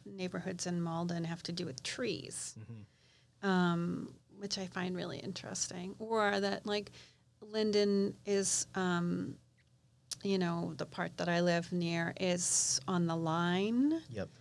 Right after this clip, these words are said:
Speaker 1: So we're close to a bus stop. We're close to sort of, like, a heavy transit area.
Speaker 2: Mm-hmm.
Speaker 1: We're not far from the Squire. We don't,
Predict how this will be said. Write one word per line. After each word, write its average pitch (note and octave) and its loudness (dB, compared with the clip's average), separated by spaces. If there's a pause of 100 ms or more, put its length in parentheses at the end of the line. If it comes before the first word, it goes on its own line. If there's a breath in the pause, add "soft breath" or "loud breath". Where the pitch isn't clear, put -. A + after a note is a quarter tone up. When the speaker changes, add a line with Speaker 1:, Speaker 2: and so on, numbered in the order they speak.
(200)
Speaker 1:
So - -4
we're F3+ 2
close F3+ 0
to F#3 0
a F3+ 2
bus E3+ 0
stop. D#3+ -2
We're F3 -2
close F3 -2
to E3+ -2
sort F3 -2
of, E3+ -2
like, F3 -4
a F#3 -6
heavy F3 -4
transit E3+ -4
area. E3+ -2 (100)
Speaker 2:
Mm-hmm. A#2 -10
Speaker 1:
We're C#4 6
not D4 6
far G#3+ 4
from G#3 2
the G#3+ -2
Squire. E3 2
We G3 4
don't, G3+ 4